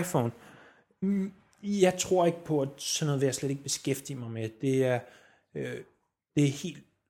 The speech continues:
forkert. Ikke, iPhone vil jeg godt beskæftige mig med, at Magic Eight Ball vil jeg absolut ikke beskæftige mig med. Men der må være principper i dag,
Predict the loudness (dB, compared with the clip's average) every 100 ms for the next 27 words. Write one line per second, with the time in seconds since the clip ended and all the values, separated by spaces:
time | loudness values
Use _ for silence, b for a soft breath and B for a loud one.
0 | _ -6 -6 0 -2 4 2 2 2 2
1 | 4 0 0 0 0 -2 -6 -6 -4 -4
2 | -2 0 2 2 2 0 2 0 0 -2
3 | -6 -12 _ _ _ -4 -2 -8 -6 -6
4 | -6 -8 -8 -10 -12 -12 -10 -12 -16 b
5 | b b b b _ _ _ _ _ _
6 | _ _ _ -12 -4 4 6 6 4 4
7 | 4 4 4 2 2 0 0 0 -2 -4
8 | -4 -2 -4 -6